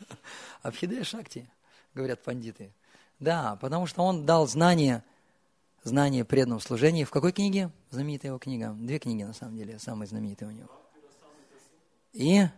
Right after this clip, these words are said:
у Упадешамрита.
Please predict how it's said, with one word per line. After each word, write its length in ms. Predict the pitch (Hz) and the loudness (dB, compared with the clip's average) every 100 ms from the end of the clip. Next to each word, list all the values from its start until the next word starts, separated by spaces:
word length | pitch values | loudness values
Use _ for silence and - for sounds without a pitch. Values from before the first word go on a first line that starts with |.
| _ _ _ _ _ _ _ _ | _ _ _ _ _ _ _ _
у 420 | - 165 214 214 160 - _ _ _ _ _ _ 143 147 143 151 160 - 131 _ _ _ _ _ _ _ _ _ _ _ | 10 12 12 12 10 -2 _ _ _ _ _ _ _ -20 -20 _ _ -20 _ _ _ _ _ _ _ _ _ _ _ _
Упадешамрита. 920 | - 131 143 143 - 185 147 113 107 | -2 2 4 4 10 10 10 6 0